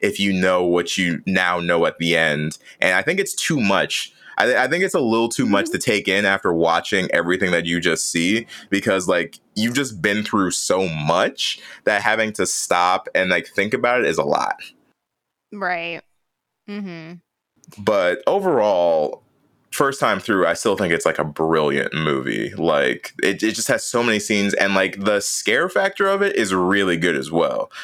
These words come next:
Speaker 1: Like, the,
Speaker 2: Mm-hmm.
Speaker 1: the doppelgangers are scary.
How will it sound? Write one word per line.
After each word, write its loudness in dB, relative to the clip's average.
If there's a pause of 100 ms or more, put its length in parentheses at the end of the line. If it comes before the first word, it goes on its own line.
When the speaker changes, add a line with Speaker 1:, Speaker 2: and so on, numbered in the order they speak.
(120)
Speaker 1:
Like, 2
the, 0
Speaker 2:
Mm-hmm. -12
Speaker 1:
the -2
doppelgangers 0
are 0
scary. -2